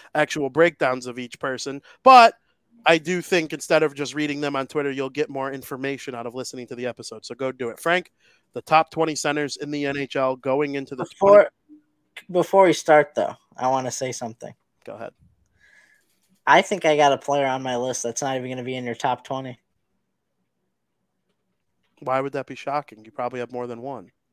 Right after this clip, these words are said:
Speaker 2: Like, but
Speaker 1: Are
Speaker 2: I'm
Speaker 1: you,
Speaker 2: saying, like,
Speaker 1: are you wording it like you have a player in your top twenty that I might not have in my top fifty?
Speaker 2: No.
Speaker 1: Okay.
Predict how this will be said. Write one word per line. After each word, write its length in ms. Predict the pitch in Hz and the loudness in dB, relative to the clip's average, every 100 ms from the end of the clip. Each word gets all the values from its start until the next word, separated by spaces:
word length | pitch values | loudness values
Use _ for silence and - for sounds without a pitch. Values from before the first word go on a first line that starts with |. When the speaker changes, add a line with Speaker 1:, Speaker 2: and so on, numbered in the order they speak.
| _ _ _ _ _ _ _ _ _ _ _ _ _ _ _ _ _ _ 135 | _ _ _ _ _ _ _ _ _ _ _ _ _ _ _ _ _ _ _
Speaker 2:
Like, 480 | 143 139 147 139 - _ _ - - 117 - - - - _ _ _ _ _ - | -8 -2 0 -2 -6 _ _ -20 -20 -18 -20 -20 -20 -20 _ _ _ _ _ 4
but 220 | 160 147 - _ _ _ - | 6 6 0 _ _ _ 2
Speaker 1:
Are 140 | 143 | 4
Speaker 2:
I'm 80 | 185 | 6
Speaker 1:
you, 100 | 196 151 | 2 -2
Speaker 2:
saying, 180 | 143 | -4
like, 360 | 135 131 123 - | -2 -2 -2 0
Speaker 1:
are 120 | 185 185 | 4 6
you 140 | 185 | 6
wording 380 | 175 180 180 180 | 8 8 6 2
it 160 | 175 | 0
like 460 | 175 170 151 - - _ - _ _ _ _ - 175 190 | 2 2 2 -2 -20 _ -20 _ _ _ _ -14 -8 -6
you 200 | 151 165 | 2 4
have 140 | 147 | 4
a 60 | 147 | 2
player 320 | 160 156 156 | 4 4 4
in 80 | 147 | 2
your 140 | 147 | -4
top 280 | - 147 - | -2 -2 -2
twenty 400 | - 143 147 147 | -6 -6 -4 -6
that 160 | 135 131 | -2 0
I 120 | 135 | 0
might 200 | 139 143 | -2 -6
not 160 | 135 | -8
have 260 | 131 135 131 | -6 -6 -6
in 80 | 127 | -8
my 160 | 123 | -10
top 260 | 117 123 113 | -10 -14 -12
fifty? 360 | 135 - 208 240 _ _ _ _ - | -14 -14 -16 -20 _ _ _ _ -8
Speaker 2:
No. 220 | 147 107 - _ _ _ _ | -4 -4 -6 _ _ _ _
Speaker 1:
Okay. 360 | 156 131 - | -2 -2 -6